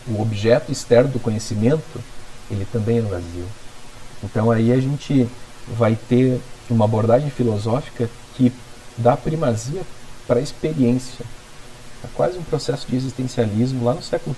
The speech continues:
três. Aí eu fico sempre comparando com o desenvolvimento da filosofia ocidental, né? Porque no século três, os ocidentais estavam babando no, no, no, na gravata, né?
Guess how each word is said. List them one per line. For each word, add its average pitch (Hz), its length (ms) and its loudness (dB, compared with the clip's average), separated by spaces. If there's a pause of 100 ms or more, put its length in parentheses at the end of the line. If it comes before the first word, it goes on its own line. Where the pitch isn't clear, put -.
três. 123 400 0 (580)
Aí 117 140 4
eu 143 60 4
fico - 260 -6
sempre 165 240 -2
comparando 156 640 -2
com 135 200 -4
o 147 60 -2
desenvolvimento 123 580 0
da 131 100 -2
filosofia 123 460 -2
ocidental, 120 520 -2
né? 107 180 -4 (840)
Porque 117 560 8 (680)
no 120 120 0
século 123 480 0 (180)
três, 104 640 -2 (540)
os 123 100 -6
ocidentais 120 460 0
estavam 151 240 -4
babando 165 600 0
no, 110 360 -2 (220)
no, 117 320 -8 (560)
no, 110 440 -6 (180)
na 101 100 -4
gravata, 101 560 -2
né? 101 140 -6